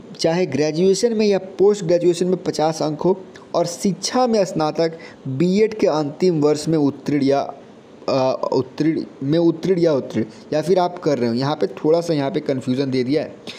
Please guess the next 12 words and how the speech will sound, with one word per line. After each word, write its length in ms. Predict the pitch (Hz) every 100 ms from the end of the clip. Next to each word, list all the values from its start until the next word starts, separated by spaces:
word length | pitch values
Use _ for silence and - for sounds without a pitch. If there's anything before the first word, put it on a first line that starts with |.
| - - 160
इसीलिए 320 | 165 208 202
बच्चे 280 | 156 156 165
यहाँ 180 | 139
पे 100 | 139
समझ 280 | 147 135 127
नहीं 160 | 123 127
पा 160 | 127
रहे 100 | 123
हैं। 100 | 123 - - - - - - - 135
यहाँ 540 | 147 147 156 190 196
पे 380 | 147 135 135 185 196 - - -
अगर 220 | 139 175